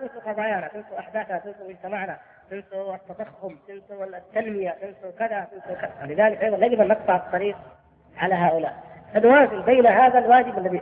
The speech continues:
في النفس أو في المجتمع القريب وبين ما للمجتمع البعيد. الكل، الكل جسد واحد، لا ريب في ذلك، الأمة الإسلامية جسد واحد، لكن أيضًا من حيث المنطق والعقل أن الإنسان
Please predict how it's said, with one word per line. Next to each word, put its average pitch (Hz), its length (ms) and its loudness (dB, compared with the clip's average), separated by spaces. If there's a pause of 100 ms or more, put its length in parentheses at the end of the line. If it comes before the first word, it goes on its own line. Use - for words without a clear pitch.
في 190 140 -8
النفس 208 240 0 (120)
أو 247 80 4
في 233 60 -2
المجتمع 233 440 0
القريب 226 380 -2
وبين 220 300 2
ما 208 100 8
للمجتمع 185 580 -2 (480)
البعيد. 170 280 -6
الكل، 220 540 0 (320)
الكل 233 300 -8
جسد 214 260 -2
واحد، 185 280 4 (160)
لا 180 100 2
ريب 180 220 0
في 147 120 -10
ذلك، 160 260 -4 (200)
الأمة 180 360 4
الإسلامية 165 460 -6
جسد 180 180 -6
واحد، 202 260 2 (560)
لكن 208 400 0 (500)
أيضًا 185 240 0
من 156 300 -14
حيث 185 300 -8
المنطق 156 720 -8
والعقل 156 440 -4
أن 208 120 -6
الإنسان 175 480 -8